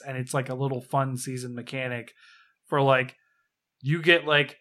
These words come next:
three percent extra more experience if you spend this, this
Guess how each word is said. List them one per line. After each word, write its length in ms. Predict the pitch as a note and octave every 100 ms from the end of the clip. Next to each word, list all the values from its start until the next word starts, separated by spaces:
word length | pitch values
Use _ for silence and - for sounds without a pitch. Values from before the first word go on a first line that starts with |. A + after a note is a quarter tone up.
| _ _ -
three 180 | C3+ C#3
percent 360 | D3+ D3 D#3
extra 280 | D3+ D3+ -
more 200 | D#3 D#3
experience 560 | D3 - D3+ E3+ D3+ C3+
if 100 | C3
you 80 | B2+
spend 360 | - C#3+ C3+
this, 280 | B2+ B2 -
this 360 | - C3 B2 -